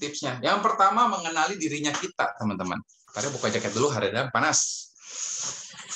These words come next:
Gua semangat ambil berdiri nih soalnya ya. <laughs> Oke, tipsnya apa? Mengenali diri kita, teman-teman. Maksudnya mengenali gimana? Ada orang yang lahir sebagai seorang pelatih misalkan.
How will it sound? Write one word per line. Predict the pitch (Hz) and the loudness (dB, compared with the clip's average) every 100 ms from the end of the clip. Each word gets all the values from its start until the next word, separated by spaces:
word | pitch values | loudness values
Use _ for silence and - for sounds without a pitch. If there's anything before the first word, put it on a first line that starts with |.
| - | -2
Gua | 127 | 0
semangat | 139 143 165 190 151 | 4 4 4 2 0
ambil | 151 | -2
berdiri | 156 165 196 | 2 4 4
nih | 202 214 170 | 2 0 0
soalnya | 165 165 185 180 220 | 2 2 2 0 -4
ya. | |
<laughs> | - - - - - - - - 415 415 415 - - - - _ - - - 196 185 - 185 | -10 -20 -14 -12 -4 -2 0 0 0 -2 -4 -6 -8 -10 -14 _ -10 -2 2 4 2 4 2
Oke, | - 180 185 _ _ _ | 4 -2 -6 _ _ _
tipsnya | 190 190 202 220 214 | 2 2 4 2 4
apa? | 240 233 - - - | 4 4 0 -14 -2
Mengenali | 127 131 131 123 120 160 | 2 4 4 2 2 2
diri | 127 117 110 | 2 0 -2
kita, | 110 - 113 - | -2 0 0 -2
teman-teman. | 95 87 85 80 - _ _ 95 | -4 -4 -4 -4 -8 _ _ -6
Maksudnya | 95 110 120 | -4 -2 0
mengenali | 113 104 95 117 | 2 2 2 0
gimana? | 117 101 98 - - _ - - - - - - - - - - | 0 0 -2 -4 -8 _ -20 -6 -6 -4 -8 -8 -6 -8 -10 -8
Ada | - 185 220 | -4 0 2
orang | 220 185 220 233 | 4 4 2 0
yang | 190 | 0
lahir | 170 156 220 233 220 | 0 2 2 2 0
sebagai | - - 143 143 151 | -4 -4 0 0 2
seorang | - 135 127 | 2 2 2
pelatih | 127 117 117 147 | 2 0 0 -4
misalkan. | 123 104 90 85 | -4 -4 -4 -4